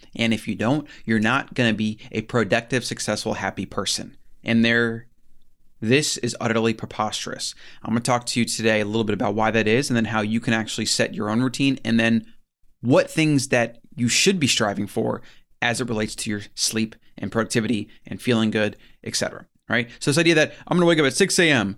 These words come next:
four A M, or all these headlines and articles you see about why the early bird gets the worm and crap like that. I'm not gonna go into all the science about how that's flawed and how people have different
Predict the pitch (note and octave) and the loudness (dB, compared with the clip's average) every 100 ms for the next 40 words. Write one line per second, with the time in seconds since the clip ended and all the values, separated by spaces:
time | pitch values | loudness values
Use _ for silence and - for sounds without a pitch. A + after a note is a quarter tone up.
0 | - - F#3 F#3+ E3 D#3 A2+ A2+ D3+ E3+ | -12 0 4 6 6 4 2 2 4 2
1 | - D3+ D3+ C#3+ C3+ A#2 B2 B2+ A#2+ A2+ | 2 0 2 2 2 2 0 0 0 0
2 | - A#2 A2+ A2 - - - C3+ F#3+ G3+ | 0 2 2 0 -6 -18 -8 0 2 4
3 | C#3 B2+ - - E3+ F3+ E3+ D#3 D3 C#3+ | 4 4 0 0 6 6 6 6 4 2
4 | C3+ - A2+ B2 A#2 G2+ - B2+ B2+ A#2 | 0 2 4 4 2 0 0 -2 0 0
5 | A2 A2 B2 - - - - _ _ - | 0 0 -2 -4 -14 -20 -20 _ _ -20
6 | - - - - C#3+ E3+ E3 D3 C#3 - | -20 -20 -12 -2 2 4 4 6 4 4
7 | B2+ C3 B2 C3 A2+ B2 A2+ - - G#2+ | 2 2 0 -2 2 2 2 -2 -2 2
8 | C3 B2 A#2 - A#2 A2 G#2 A2+ A#2 | 2 2 -2 -2 -2 -2 -2 0 0